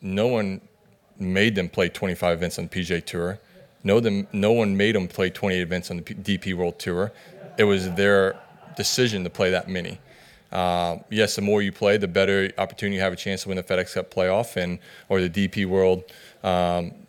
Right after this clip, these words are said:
title, uh, the Race to Dubai title. Um, but I, I mean, some of their answers and reasoning and, you know, you can say excuses just doesn't sit, you know, make sense to me.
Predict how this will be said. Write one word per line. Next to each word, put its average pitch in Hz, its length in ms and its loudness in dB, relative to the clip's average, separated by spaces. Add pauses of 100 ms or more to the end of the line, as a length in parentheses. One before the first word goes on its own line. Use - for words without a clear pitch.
(100)
title, 98 480 2 (160)
uh, 85 500 -2
the 95 100 -8
Race 92 240 0
to 95 100 -6
Dubai 90 260 2
title. 110 320 0 (420)
Um, 87 420 -2
but 90 420 0
I, 98 140 2
I 92 40 2
mean, 95 380 -4
some 107 240 -2
of 107 60 2
their 95 440 4 (220)
answers 101 460 0
and 92 540 -2
reasoning 98 560 -2
and, 87 360 -4 (400)
you 92 100 -6
know, 90 100 0
you 90 100 0
can 90 100 -6
say 92 180 2
excuses 90 500 -2
just 87 180 -2
doesn't 90 280 -2 (140)
sit, - 340 -2
you 101 140 -2
know, 87 120 2
make 90 240 0
sense - 300 -4
to 90 80 -4
me. 90 180 -2